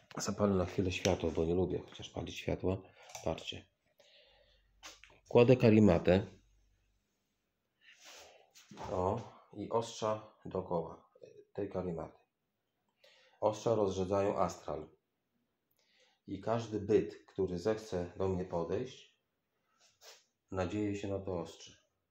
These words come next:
I każde z tych ostrz promieniuje jeszcze siłą ochronną.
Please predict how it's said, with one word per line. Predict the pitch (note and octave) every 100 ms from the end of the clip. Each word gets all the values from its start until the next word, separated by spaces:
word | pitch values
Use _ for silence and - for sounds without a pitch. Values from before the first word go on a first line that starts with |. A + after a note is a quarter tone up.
| -
I | F#2+
każde | A2+ B2 B2
z | -
tych | - F#2+
ostrz | G2 - - - - - _ _ _ _ -
promieniuje | G#2+ G#2+ A2 G2 E2 D#2+
jeszcze | D#2 - - B2+ - _ _ _ _ _ _ _ _ _ _ _ _ _ -
siłą | - A2 G#2 G#2
ochronną. | G#2 G2+ G2 E2 D#2 D2+